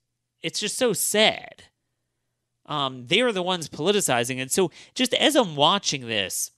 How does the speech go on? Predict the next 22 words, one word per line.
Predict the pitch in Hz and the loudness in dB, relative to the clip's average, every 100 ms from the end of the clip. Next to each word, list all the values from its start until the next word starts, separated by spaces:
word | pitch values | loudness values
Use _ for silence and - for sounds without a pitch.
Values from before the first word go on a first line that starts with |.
| _ _ _ _ _ _ _ - - | _ _ _ _ _ _ _ -10 -6
I'm | 151 | -2
seeing, | - 196 190 170 147 135 - _ _ _ _ _ _ _ _ _ _ _ _ _ _ _ _ _ _ - | 2 4 6 6 2 -4 -10 _ _ _ _ _ _ _ _ _ _ _ _ _ _ _ _ _ _ -8
you | 156 | -4
know, | |
McCain, | 151 143 - 185 190 170 151 143 - _ _ _ _ _ _ _ _ _ _ _ | -4 -4 -4 -2 0 0 -4 -12 -20 _ _ _ _ _ _ _ _ _ _ _
uh, | 156 156 | -10 -8
not | 156 165 | -6 -6
McCain, | 139 - 160 147 127 | -6 -6 -4 -4 -6
but | 113 123 117 _ | -10 -10 -12 _
one, | 139 156 185 | -20 -20 -18
one | 143 190 | -18 -18
of | 165 | -18
these | 147 120 | -16 -14
speakers, | - 175 175 120 104 104 - - _ _ - _ _ _ _ | -14 -12 -14 -14 -14 -10 -8 -8 _ _ -20 _ _ _ _
who | - 160 | -6 -4
is | 151 | -2
this | 123 117 | -2 -4
guy? | - 120 107 101 92 92 - _ _ _ _ _ _ _ _ _ | -2 -4 -4 -10 -12 -14 -18 _ _ _ _ _ _ _ _ _
Um, | 127 120 120 117 117 113 107 107 _ _ _ - - _ _ - | -10 -6 -6 -6 -10 -14 -16 -20 _ _ _ -20 -20 _ _ -18
Tom-, | - 180 - | -12 -12 -12
Tommy | - 170 175 | -8 -4 0
Espinoza. | 160 143 - 131 131 135 151 151 143 | 0 0 -4 -2 -2 0 0 0 -2